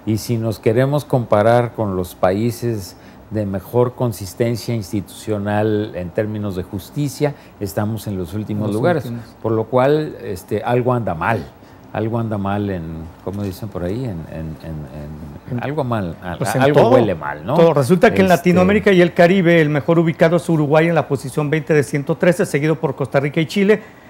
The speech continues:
Speaker 2: Argentina fue el que más cambió de la región, aumentó doce puestos, está en la posición cincuenta y uno. El Salvador cayó ocho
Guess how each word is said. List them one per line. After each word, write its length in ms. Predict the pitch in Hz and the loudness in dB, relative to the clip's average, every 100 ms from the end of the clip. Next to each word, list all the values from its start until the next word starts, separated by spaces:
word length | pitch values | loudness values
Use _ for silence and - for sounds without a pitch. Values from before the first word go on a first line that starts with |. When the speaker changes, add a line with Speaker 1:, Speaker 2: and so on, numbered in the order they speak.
| - | -2
Speaker 2:
Argentina 480 | 147 131 143 180 180 | 0 2 0 2 2
fue 140 | 180 | 2
el 60 | 170 | 0
que 120 | 170 | 2
más 160 | 170 - | 0 2
cambió 260 | 165 160 | 2 4
de 60 | 170 | 6
la 100 | 160 | 6
región, 340 | 143 - 185 | 4 0 2
aumentó 380 | 175 139 131 156 | 2 2 0 0
doce 300 | 135 175 175 | 0 0 0
puestos, 520 | - 160 156 180 165 | -2 0 0 -2 -8
está 200 | - - | -12 -4
en 80 | 147 | -2
la 60 | 151 | -2
posición 340 | 147 - 156 | -4 -4 -4
cincuenta 440 | 165 151 151 139 170 | -4 -4 -4 0 2
y 100 | 175 | 4
uno. 240 | 190 196 - - - - - | 2 -2 -6 -20 -20 -10 -2
El 120 | 139 | 2
Salvador 500 | 156 143 147 180 - | 4 6 6 6 6
cayó 280 | 165 156 165 | 4 6 8
ocho 760 | 175 - 175 151 143 139 127 | 6 6 6 6 6 4 0